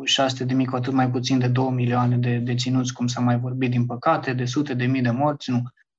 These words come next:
Exagerările acestea nu cred că fac bine nimănui. Sunt convins că în următorii ani și în următoarele decenii se vor, uh,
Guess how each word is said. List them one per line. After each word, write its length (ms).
Exagerările 640
acestea 340
nu 100
cred 180
că 100
fac 220
bine 240
nimănui. 680
Sunt 240
convins 540
că 140
în 120
următorii 520
ani 120
și 80
în 60
următoarele 440
decenii 500
se 180
vor, 300
uh, 440